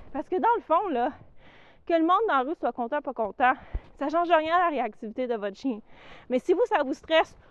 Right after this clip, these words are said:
ça, ça va affecter la réactivité de votre chien. D'ailleurs, c'est pour ça que dans Mon chien réactif, on, on parle de mindset à chaque mois. Et les désavantages, c'est que vous allez devoir vraiment apprendre à vous interposer.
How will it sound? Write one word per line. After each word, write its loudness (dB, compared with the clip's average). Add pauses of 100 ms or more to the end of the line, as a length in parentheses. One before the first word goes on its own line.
(240)
ça, 6
ça 0
va 0
affecter -4
la 0
réactivité -6
de -4
votre -8
chien. -8 (320)
D'ailleurs, 4
c'est -8
pour -8
ça -4
que 0
dans 0
Mon -2
chien -6
réactif, -2 (400)
on, -8
on -14
parle 4
de -4
mindset -2 (720)
à -6
chaque -2
mois. -4 (1120)
Et -4
les -2
désavantages, 0 (1200)
c'est -6
que 2
vous -4
allez 2
devoir 0
vraiment -2
apprendre -6
à -4
vous -10
interposer. -10